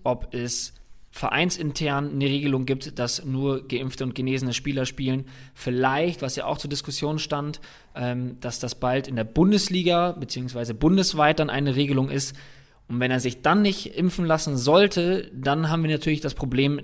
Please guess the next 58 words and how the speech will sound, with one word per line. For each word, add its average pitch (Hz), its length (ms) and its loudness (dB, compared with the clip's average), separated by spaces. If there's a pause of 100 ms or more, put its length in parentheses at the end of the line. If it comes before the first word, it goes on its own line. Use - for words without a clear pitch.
dass 123 200 0
er 127 60 2
nicht 123 220 0
spielt. - 560 0 (280)
Und 113 440 -4 (220)
dass 127 180 -2
man 123 100 -2
ihn 120 160 -2
dann 170 340 4
noch 160 220 2
hält, 165 260 4
ist 135 160 -8
natürlich 127 480 -4 (320)
Quatsch, - 400 2 (180)
sag 156 240 0
ich 165 100 -4
jetzt 170 180 -2
mal. 180 240 -2 (520)
Ähm, 127 460 -2 (120)
weil 123 120 -6
wenn 123 80 0
er 123 60 0
nicht 120 100 -2
spielt, 147 240 -2
dann 117 80 -2
spielt 151 200 -2
er 147 40 0
nicht 156 180 -2
und 135 40 -4
dann 120 100 -2
gibt 131 160 -4
er 123 40 -4
dir 123 100 0
auch - 40 -4
keine 123 200 -4
Punkte 175 300 -2
und 135 60 -2
dann 120 120 -4
lohnt 135 180 -2
es 131 80 -8
sich 131 140 -8
auch 117 60 -6
nicht 127 180 -10
dran 113 100 -8
festzuhalten. 185 720 -2 (1040)
Aber 175 640 2
da 156 280 4
ist 156 100 0
halt, 147 240 -2
muss 151 140 -2
man 143 80 0
halt 127 120 0
abwägen, 147 500 2
ich - 180 -8
kenne 127 180 0
ihn 123 160 -2
persönlich 156 540 4
nicht, 160 320 -2